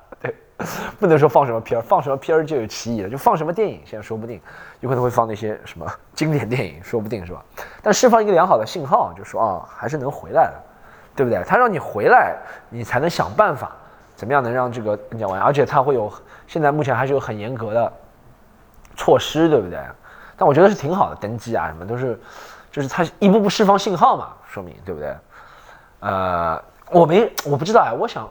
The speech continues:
我，我有什么期待电影？我想看那个郎平的那个，蛮期待的，夺冠是吧？就巩俐演的那个，是巩俐演郎平啊。哦，巩俐演郎平，去年不是说巩俐真的是一模一样和郎平，真的区分不了。一是化完妆，二是那个走路的样子、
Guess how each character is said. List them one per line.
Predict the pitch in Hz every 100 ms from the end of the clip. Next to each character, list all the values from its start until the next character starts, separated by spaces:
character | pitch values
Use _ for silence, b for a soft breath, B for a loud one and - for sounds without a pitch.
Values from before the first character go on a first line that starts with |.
| -
我， | 139 -
我 | 135 165
有 | 165
什 | 131
么 |
期 | 131 170
待 | 143
电 | 120
影？ | 104
我 | 185
想 | 143
看 | 147
那 | 180
个 | 123
郎 | 135
平 | 196 101
的 | 160
那 | 160
个， |
蛮 | 95 78
期 | - 95
待 | 90
的， | 76 - - _ _ _ _ _ _ _ _ _ -
夺 | - 127
冠 | 214 147 90
是 | 92
吧？ |
就 | 104
巩 | 110 104
俐 | 147
演 | 104
的 | 73 76
那 |
个， | 67 - _ b b
是 | - 240
巩 | 127
俐 |
演 | 127 101
郎 | 73 90
平 | 92
啊。 | - B B
哦， |
巩 | - 139
俐 | 190
演 | 220 117
郎 | 110
平， | 143 151
去 | -
年 | 208 147
不 | 165
是 | 160
说 | 175
巩 | 151 113
俐 | 160
真 | 160 214
的 | 233
是 | 185
一 | 247
模 | 185 113
一 | 107
样 | 107 92
和 | -
郎 | 80 82
平， | 92 - B B B -
真 | 277
的 | 269
区 | - 175
分 | 160 147
不 | 139
了。 | 82 - - _ -
一 | 196
是 | 208
化 | 220 175
完 | 135 139
妆， | 160 170
二 | - 180
是 | 170
那 | 170
个 | 165
走 | - 113
路 | 131
的 | 151
样 | 196 175 117
子、 | 82